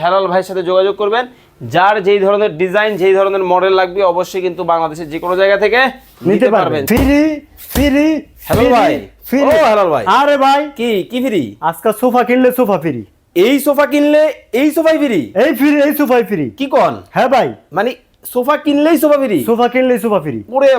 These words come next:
Speaker 1: ভাই, একেবারে রাজকীয় ডিজাইন দেখি।
Speaker 2: রাজকীয় ডিজাইন ভাই।
Speaker 1: মানে সোনা দিয়ে বাধাই করে রাখা।
Speaker 2: জি ভাই।
Speaker 1: চমৎকার মডেল, ওরে বাপরে বাপ, একেবারে লাক্সারিয়াস।
Speaker 2: জি ভাই।
Speaker 1: সারা বাংলাদেশ থেকে?
Speaker 2: সারা বাংলাদেশ। এই যে ভাই, টু, এই যে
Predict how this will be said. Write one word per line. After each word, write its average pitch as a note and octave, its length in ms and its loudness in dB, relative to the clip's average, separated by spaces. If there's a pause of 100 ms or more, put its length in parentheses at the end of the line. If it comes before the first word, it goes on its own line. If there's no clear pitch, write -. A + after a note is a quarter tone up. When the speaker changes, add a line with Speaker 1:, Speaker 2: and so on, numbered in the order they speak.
(120)
Speaker 1:
ভাই, G#3 180 2
একেবারে B3+ 300 2
রাজকীয় C4+ 480 0
ডিজাইন C#4 280 -2
দেখি। A#3+ 260 -2
Speaker 2:
রাজকীয় G#3+ 480 0
ডিজাইন G#3 340 0
ভাই। E3 120 2
Speaker 1:
মানে G#3+ 120 -2
সোনা C4+ 380 -2
দিয়ে D4 220 2
বাধাই A#3+ 280 0
করে D4 160 0
রাখা। A3 300 0
Speaker 2:
জি B3 100 -2
ভাই। G#3 220 0 (260)
Speaker 1:
চমৎকার C4+ 680 0
মডেল, G#3 260 2
ওরে A#3+ 220 4 (220)
বাপরে F#3 260 2
বাপ, E3 120 2
একেবারে A3+ 360 2
লাক্সারিয়াস। A3 600 2
Speaker 2:
জি F3+ 160 0
ভাই। F#3 200 2 (120)
Speaker 1:
সারা C4+ 400 0
বাংলাদেশ D4 280 0
থেকে? B3+ 220 -2
Speaker 2:
সারা A3+ 220 2
বাংলাদেশ। B3+ 500 0
এই A3+ 100 2
যে A#3+ 100 0
ভাই, A#3+ 160 2 (120)
টু, B3+ 120 2 (520)
এই F3+ 120 0
যে C4+ 100 2